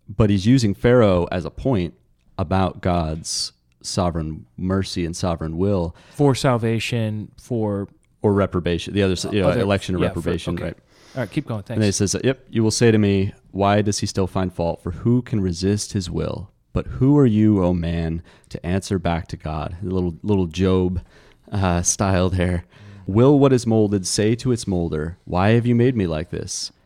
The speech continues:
Speaker 1: Has the potter no right over the clay to make out of the same lump one vessel for honorable use and another for dishonorable use? For what if God, desiring to show his wrath and to make his power known,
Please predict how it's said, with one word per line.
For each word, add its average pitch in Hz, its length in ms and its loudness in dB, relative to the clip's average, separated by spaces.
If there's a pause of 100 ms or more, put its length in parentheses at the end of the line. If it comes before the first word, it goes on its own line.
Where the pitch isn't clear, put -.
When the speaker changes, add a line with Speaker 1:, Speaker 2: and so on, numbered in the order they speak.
(220)
Speaker 1:
Has 107 240 0
the 113 80 -6
potter 104 360 -2
no 92 220 0
right 110 360 0
over 101 200 -2
the 98 80 -6
clay 78 400 -6
to - 120 -10
make 90 240 -4
out 87 120 -2
of 82 80 -6
the 90 60 -8
same 135 420 0
lump 123 400 -2 (520)
one 101 280 2
vessel 101 340 0
for - 220 -8
honorable 113 400 -4
use 117 460 -4 (340)
and 78 120 -6
another 90 280 -2
for - 140 -8
dishonorable 80 720 -8
use? 82 340 -12 (480)
For 95 100 -4
what 110 160 2
if - 140 -4
God, 95 400 0
desiring 98 600 -2
to 90 80 -8
show 90 220 -4
his 85 200 -4
wrath 85 360 -2
and 82 80 -4
to 80 60 -4
make 85 300 -2
his - 180 -8
power 101 400 -4
known, 82 540 -2